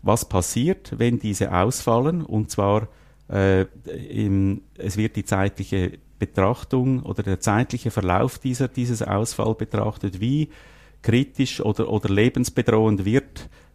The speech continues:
der Ausfall von, von bestimmten Prozessen. Und da macht man eine Übersicht und, äh, man hat am Schluss eine Landkarte,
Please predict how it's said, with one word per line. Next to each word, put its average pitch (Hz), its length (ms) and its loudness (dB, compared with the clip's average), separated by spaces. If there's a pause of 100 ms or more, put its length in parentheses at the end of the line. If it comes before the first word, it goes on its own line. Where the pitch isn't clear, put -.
der 95 300 2
Ausfall 110 580 2 (160)
von, - 280 -2
von 101 240 0
bestimmten 101 520 -2
Prozessen. 92 640 -4
Und 90 180 -4
da 104 120 2
macht 117 240 2
man 98 120 2
eine 87 200 0
Übersicht 143 640 -4 (200)
und, 101 280 -2
äh, 98 320 2 (400)
man 92 200 0
hat 113 220 2
am 98 160 2
Schluss 127 340 -2
eine 95 200 0
Landkarte, 120 880 0